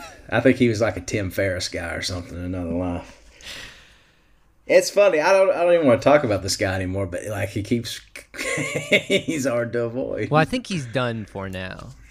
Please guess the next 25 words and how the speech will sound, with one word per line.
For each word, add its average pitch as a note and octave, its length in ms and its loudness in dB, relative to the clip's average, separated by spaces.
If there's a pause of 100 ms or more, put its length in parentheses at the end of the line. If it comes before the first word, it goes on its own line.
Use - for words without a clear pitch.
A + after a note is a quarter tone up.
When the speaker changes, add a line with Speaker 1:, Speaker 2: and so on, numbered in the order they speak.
(100)
Speaker 1:
Like, B2 160 -6
I C3+ 60 2
don't C#3 260 0
think, B2 400 -6 (800)
I C#3 80 -2
think F#3 260 0
he E3+ 160 -6
got, C3+ 460 -2
I C#3+ 80 -2
think F3 180 -2
he - 120 -6
was D#3 140 0
at C#3+ 200 0
Burning C3 360 0
Man, A2+ 640 -2
and A2 320 -2
they, G#2+ 240 0
uh, F#2+ 280 -4 (760)
they A#2 100 -6
burned A#2+ 400 0
him G#2+ 120 -4
alive G2 580 -4
in G2 220 -6
the F#2 60 -4
man. F2+ 540 -4